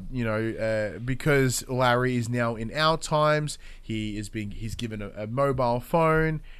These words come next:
and he gets advised by the, um, by the, the operating system, you know, that there's a camera on it. So the ca-, the operating system is a,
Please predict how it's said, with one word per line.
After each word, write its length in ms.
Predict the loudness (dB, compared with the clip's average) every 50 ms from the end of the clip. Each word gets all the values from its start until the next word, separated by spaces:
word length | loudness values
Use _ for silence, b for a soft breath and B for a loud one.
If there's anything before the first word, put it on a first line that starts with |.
| b b b
and 280 | -6 -4 -4 -4 -4
he 80 | -6 -4
gets 240 | -4 -4 -4 -4 -8
advised 560 | -8 -4 -2 2 2 4 4 2 2 0 -2
by 300 | -4 -2 0 0 0 -2
the, 440 | -2 -4 -4 -4 -2 -4 -4 -6 -8 -8
um, 480 | -6 -4 -2 -2 -2 -2 -4 -6 -10 -10 -12 b b b b b b b b b -14 -12 -14 -14 -16 -18 -18 -16 -16 -16 -16 -16 -16 -16
by 300 | -8 -4 -2 -2 0 0
the, 640 | 0 -2 -2 -2 -2 -6 -8 -8 -8 -8 -8 -10 -10 -8
the 180 | -6 -4 -2
operating 520 | -2 -2 -2 0 2 2 2 2 0 0 -2
system, 460 | -2 -4 -4 -2 0 0 2 2 2 0
you 100 | -2 -2
know, 120 | -4 -4
that 120 | -6 -6 -8
there's 160 | -8 -10 -10
a 40 | -12
camera 400 | -8 -4 -4 -2 -2 -2 -2 -2
on 160 | -2 -2 -2
it. 100 | -4 -6 B B
So 100 | B -2
the 60 | -2 0
ca-, 220 | 4 4 2 2
the 100 | 2 2
operating 300 | 2 4 6 6 4 4
system 180 | 2 -2 -2 -2
is 60 | -2
a, 180 | -2 -2 -4